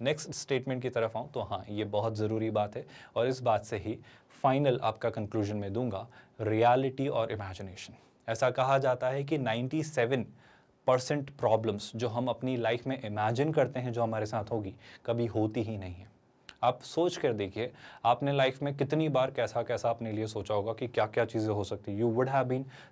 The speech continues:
some really adverse conditions कि सर इस बार तो मैं फंस गया, अब तो शायद मैं इससे बाहर नहीं निकल पाऊंगा, but you were there, आप आराम से निकल पाए और आप चीज़ें वर्कआउट कर पाए। मैं हमेशा से बस इस बात को प्रीच करूंगा कि चाहे सिचुएशंस कितनी ही बुरी क्यों ना हो,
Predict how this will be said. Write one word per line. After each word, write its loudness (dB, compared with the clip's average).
some 2
really 10
adverse 4
conditions -2
कि -2
सर 2
इस 2
बार 4
तो -4
मैं -2
फंस 2
गया, 4
अब -4
तो 0
शायद 0
मैं -2
इससे -4
बाहर -2
नहीं -6
निकल -8
पाऊंगा, -10
but -4
you 2
were 2
there, 0
आप 0
आराम 0
से -4
निकल -2
पाए -4
और -4
आप -2
चीज़ें -2
वर्कआउट -4
कर -6
पाए। -10
मैं 2
हमेशा 4
से 0
बस 0
इस 2
बात 2
को -8
प्रीच -2
करूंगा -2
कि -4
चाहे -2
सिचुएशंस -4
कितनी -2
ही 0
बुरी 0
क्यों -4
ना -4
हो, -8